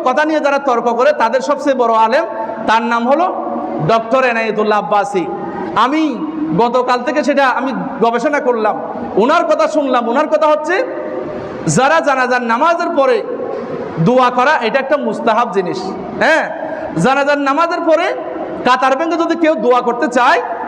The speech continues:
বলো যে দোয়া করতে পারবে, তবে এটা নিয়ে বাড়াবাড়ি করা যাবে না। এই ইমাম সাহেব, আপনি জানাজার নামাজ পড়াইছেন, আপনাকে দোয়া করতে হবে,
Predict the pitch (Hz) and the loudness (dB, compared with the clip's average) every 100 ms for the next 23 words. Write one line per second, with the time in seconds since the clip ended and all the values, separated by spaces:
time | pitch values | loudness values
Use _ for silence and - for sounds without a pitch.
0 | - - - - - - - 220 302 320 | -8 -8 -8 -8 -8 -6 0 2 2 2
1 | 262 254 254 254 277 233 214 208 - - | 2 2 2 -2 0 0 0 -2 -4 -4
2 | - 302 381 311 330 339 370 320 254 302 | 2 2 4 2 2 2 0 0 2 2
3 | 349 339 302 269 262 233 202 - - - | 2 2 2 2 2 0 -2 -4 -8 -6
4 | - 285 330 320 330 320 370 339 339 330 | 2 4 4 4 4 2 4 6 6 4
5 | - - - - 214 240 269 233 262 254 | 0 -4 -4 0 0 2 0 2 2 2
6 | 254 254 302 277 277 254 254 208 - - | 0 2 0 2 0 2 -2 -4 -8 0
7 | 226 220 269 269 226 226 214 220 240 220 | 0 2 0 0 2 2 2 0 0 0